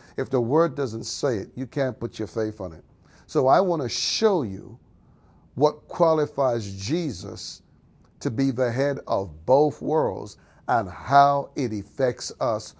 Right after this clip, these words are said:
when we pray. I want you to look at this scripture. It's in Colossians one,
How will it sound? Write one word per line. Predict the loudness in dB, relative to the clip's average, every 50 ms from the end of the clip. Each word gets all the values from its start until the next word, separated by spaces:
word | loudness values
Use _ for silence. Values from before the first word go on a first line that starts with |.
| _ _ _
when | -2 -2 0 0 0 -2
we | -2 -4
pray. | -4 -6 -4 -4 -2 -2 -4 -8 -14 _ _ _ _ _ _ -20 -8 2 2
I | 4
want | 4 4 0 -2 -4
you | -4
to | -2
look | 0 0 -2 -2 -4
at | -6 -4
this | -4 -6 -6
scripture. | -6 -6 -6 -6 -6 -6 -10 -16 -16 -16 -16 -20 _ _ _ _ _ _ _ _ _ _ _ _ _ _ _ _ _ _ _ _ -20 _ -20 -20 -20 -20 -20 _ _ _
It's | 0 0 2 2
in | 0 0 0 -2
Colossians | -2 0 2 4 4 4 2 2 -2 -6 -6 -6 -6 -6
one, | -6 -4 0 0 0 0 0 -4 -8 -12